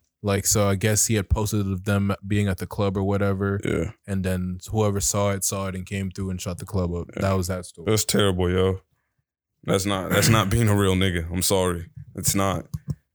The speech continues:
Speaker 1: Um, do we have any closing statements on that? Anything else
Speaker 2: Nah, man.
Speaker 1: you might wanna add? I think, yeah, I think I'm all good for this week. Are, are we doing sleepers this week?
Speaker 2: Um, sure.
Speaker 1: I don't really, I don't think I have a sleeper. I can probably find, pick one out.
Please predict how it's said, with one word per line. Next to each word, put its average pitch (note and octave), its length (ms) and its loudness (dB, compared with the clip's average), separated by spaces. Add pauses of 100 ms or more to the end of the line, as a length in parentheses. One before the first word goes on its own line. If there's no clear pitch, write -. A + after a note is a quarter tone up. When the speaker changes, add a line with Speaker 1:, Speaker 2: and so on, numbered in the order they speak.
(140)
Speaker 1:
Um, F#2 500 -4 (280)
do G2 60 -8
we G2 60 -2
have F#2+ 100 -2
any F#2+ 140 -6
closing F#2+ 260 -8
statements G2 400 -4
on F#2+ 140 -6
that? F#2+ 180 -4
Anything F#2+ 300 -8
else F#2+ 340 -12
Speaker 2:
Nah, G2+ 380 2
man. G2 260 2
Speaker 1:
you G2 160 -4
might G2 160 0
wanna F#2+ 220 -2
add? G2+ 240 -2 (1080)
I F#2+ 60 -8
think, G#2+ 260 -10 (220)
yeah, G2+ 160 -8
I G2+ 40 -4
think A#2 200 -8
I'm G#2 320 -6
all G#2+ 100 -4
good A2+ 220 -4
for - 100 -10
this F#2 220 -10
week. F#2+ 160 -10 (240)
Are, G2+ 300 -14
are A2 40 -8
we A2 80 -2
doing G#2+ 160 -2
sleepers A#2+ 400 -6
this A#2+ 160 -10
week? B2 180 -8 (400)
Speaker 2:
Um, G2+ 560 0 (220)
sure. G2 340 -4 (680)
Speaker 1:
I A2+ 60 -6
don't A2+ 240 -2
really, A2 340 -8
I F3 40 -4
don't G3 140 -6
think F#3+ 160 -6
I D3+ 80 2
have E3 220 -2
a E3 40 -4
sleeper. D#3+ 400 -4
I D3+ 60 -2
can D3 80 -10
probably A2 220 -2
find, G#2 320 -4 (400)
pick A2 200 -10
one G2+ 140 -8
out. G2+ 160 -8